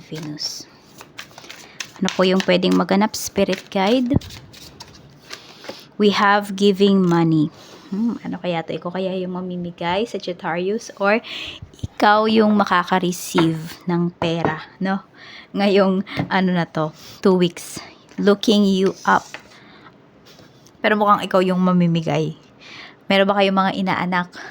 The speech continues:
Ayan po. So, meron dito mga inaanak ninyo, pwedeng hindi na pun-, hindi na kayo puntahan sa bahay, pero pwede po na, ayan, hanapin na lang kayo sa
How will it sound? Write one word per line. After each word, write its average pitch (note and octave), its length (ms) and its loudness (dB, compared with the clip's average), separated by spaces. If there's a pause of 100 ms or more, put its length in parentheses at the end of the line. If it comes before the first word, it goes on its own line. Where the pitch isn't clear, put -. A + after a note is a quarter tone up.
(120)
Ayan F#3+ 320 2
po. - 240 -4 (480)
So, G3 320 4
meron G3+ 240 0
dito G3+ 240 -2
mga F#3 320 -2
inaanak F3 400 0
ninyo, F#3 240 0
pwedeng E3+ 560 0
hindi F#3 160 0
na F#3 80 4
pun-, F#3 320 0
hindi G3 160 4
na G#3+ 80 4
kayo G#3 160 4
puntahan G3 400 2
sa F#3+ 160 0
bahay, F#3+ 640 4 (560)
pero G3 240 6
pwede F#3+ 240 4
po F#3 160 0
na, F3+ 240 2
ayan, E3+ 320 -2 (640)
hanapin F#3 400 4
na F3+ 80 6
lang F3+ 160 4
kayo E3 320 0 (480)
sa F#3+ 480 2